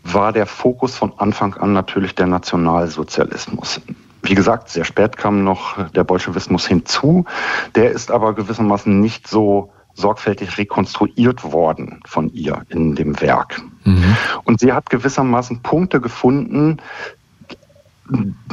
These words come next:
Speaker 1: an denen sich beide Regime vergleichen lassen. Ja, die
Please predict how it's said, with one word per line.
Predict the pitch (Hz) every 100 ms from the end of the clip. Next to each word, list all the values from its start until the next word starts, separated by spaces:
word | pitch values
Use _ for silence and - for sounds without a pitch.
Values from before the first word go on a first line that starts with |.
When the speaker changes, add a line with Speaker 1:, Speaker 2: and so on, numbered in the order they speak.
| -
Speaker 1:
an | 120 120
denen | 113 120 147 135
sich | 127 123 -
beide | 101 110 123 127
Regime | 107 92 92 123 117
vergleichen | - 107 87 90 98 120 - 101 73
lassen. | 73 - - - 78 _ _ -
Ja, | 90 123
die | 117 85